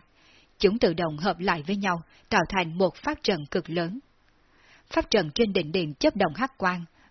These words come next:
ở trung tâm có một điểm đen như mực, cuồng phong gào thét, tự hồ như cường mạnh, mở ra một không gian thông đạo tại đó. Cùng thời gian,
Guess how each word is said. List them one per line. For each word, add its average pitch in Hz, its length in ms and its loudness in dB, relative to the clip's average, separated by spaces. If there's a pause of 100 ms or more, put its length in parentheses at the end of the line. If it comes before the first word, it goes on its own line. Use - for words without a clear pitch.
ở 185 220 2
trung 180 220 2
tâm 175 220 -2
có 269 140 0
một 233 200 2
điểm 160 240 2
đen 175 200 0
như 185 120 2
mực, 165 280 -2 (400)
cuồng 190 180 8
phong 226 200 -2
gào 180 200 0
thét, 277 240 -4 (360)
tự 180 180 8
hồ 175 180 2
như 175 320 0
cường 175 320 0
mạnh, 147 240 -6 (220)
mở 196 280 4
ra 185 180 -2
một 185 180 2
không 160 340 -4
gian 175 240 0
thông 226 240 -4
đạo 175 240 0
tại 165 160 -4
đó. 170 280 -6 (880)
Cùng 175 200 4
thời 175 200 -2
gian, 175 240 -2